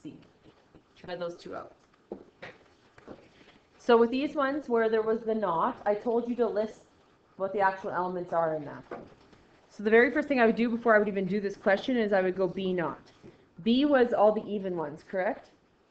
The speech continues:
So not B would be one, three, five, seven, nine, eleven, thirteen, fifteen. So I want, and C was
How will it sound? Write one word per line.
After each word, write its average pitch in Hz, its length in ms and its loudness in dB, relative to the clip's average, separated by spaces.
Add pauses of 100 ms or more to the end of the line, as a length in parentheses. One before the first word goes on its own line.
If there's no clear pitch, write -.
(400)
So 196 160 -2
not 208 340 0
B 208 180 0
would 196 160 2
be 180 160 -2
one, 202 420 0 (460)
three, 196 400 -6 (220)
five, 190 420 0 (340)
seven, 190 480 -4 (140)
nine, 180 480 -6 (600)
eleven, 185 520 -4 (200)
thirteen, 190 420 -10
fifteen. 180 500 -12 (2250)
So 226 140 0
I 240 320 2
want, 214 360 0
and 196 180 -2
C 254 280 -2
was 190 560 2